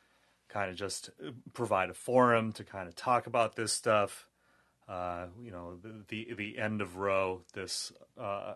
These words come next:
horrible, though expected Supreme Court decision,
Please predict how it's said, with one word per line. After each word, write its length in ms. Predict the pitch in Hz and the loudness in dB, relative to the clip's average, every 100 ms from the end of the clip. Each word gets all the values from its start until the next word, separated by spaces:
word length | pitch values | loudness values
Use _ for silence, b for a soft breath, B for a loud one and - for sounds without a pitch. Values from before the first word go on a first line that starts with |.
| - | -14
horrible, 720 | - 139 131 120 110 110 110 120 | 0 6 8 8 6 4 -2 0
though 240 | 127 113 | 2 4
expected 580 | 104 - 139 123 127 110 | 2 0 4 4 2 -4
Supreme 440 | - - 107 101 | -6 -8 -8 -8
Court 280 | - 107 95 | -6 -6 -6
decision, 600 | - - 151 123 117 107 | -6 -2 0 2 -2 -4